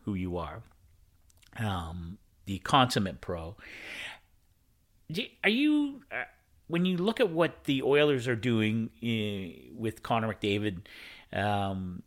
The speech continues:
currently out of the lineup, and you see Leon Draisaitl, you know, we've seen this dynamic before with Sidney Crosby and Evgeny Malkin, and it has cut both ways when one of those guys has been out of the lineup and the other has really,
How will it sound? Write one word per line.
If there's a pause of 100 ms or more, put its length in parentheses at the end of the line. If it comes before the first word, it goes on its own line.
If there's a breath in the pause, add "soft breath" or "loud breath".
(480)
currently
out
of
the
lineup, (100)
and
you
see
Leon
Draisaitl, (240)
you
know,
we've
seen
this
dynamic
before
with
Sidney
Crosby
and
Evgeny
Malkin,
and
it
has
cut
both
ways
when
one
of
those
guys
has
been
out
of
the
lineup
and
the
other
has
really,